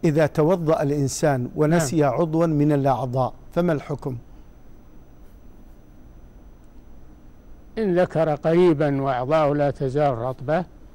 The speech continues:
Speaker 2: فإنه يغسل العضو الذي نسيه وما بعده من الأعضاء، يكمل وضوءه. أما إن كانت الأعضاء قد جفت فلا بد من إعادة الوضوء من أوله لفوات الموالاة. نعم.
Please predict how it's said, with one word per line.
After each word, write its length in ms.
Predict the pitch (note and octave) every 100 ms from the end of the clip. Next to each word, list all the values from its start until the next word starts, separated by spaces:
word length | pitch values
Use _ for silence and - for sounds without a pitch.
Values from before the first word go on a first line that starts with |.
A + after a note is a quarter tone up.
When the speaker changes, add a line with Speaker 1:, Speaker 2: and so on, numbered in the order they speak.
| - - F#3
Speaker 2:
فإنه 520 | F3+ F#3+ E3 D3 D3+
يغسل 380 | F3 - D#3+ C#3+
العضو 640 | B2+ A#2+ D3 C#3 C3+ D3+
الذي 340 | C3 C3 C3+
نسيه 400 | C3 D3 - G3
وما 480 | G3 G#3 F#3+ G#3+ G3
بعده 580 | D3 B2+ A#2+ C3 A2+ A#2
من 160 | C#3 C#3
الأعضاء، 540 | B2 B2 G#2+ G#2+ A#2+ - - G#3
يكمل 440 | F3+ A3 E3 C#3
وضوءه. 580 | B2+ B2+ B2+ C3 A2+ A2 - - - - - - -
أما 300 | C#3+ E3+ F3
إن 160 | E3+ D#3
كانت 520 | - F3+ F3+ D3 -
الأعضاء 500 | C3+ C3 D#3 E3 D#3
قد 220 | - C#3+
جفت 680 | B2 B2+ E3+ - D#3 D#3+ - - - - - - - - -
فلا 300 | D3 E3 D#3+
بد 320 | D3 E3+ D#3+
من 340 | D#3 D#3 D3
إعادة 420 | C3+ C3 D#3+ D#3+ D3+
الوضوء 480 | D3+ C3+ D3 F3+ G#3
من 120 | A3
أوله 680 | D3 D3 C#3+ C#3+ C3 A2 A#2 - - - -
لفوات 580 | D#3 C3+ C#3+ C#3+ E3 E3+
الموالاة. 640 | D3+ D3 D3 C#3+ C#3 C#3 A2+ - - - -
نعم. 180 | C3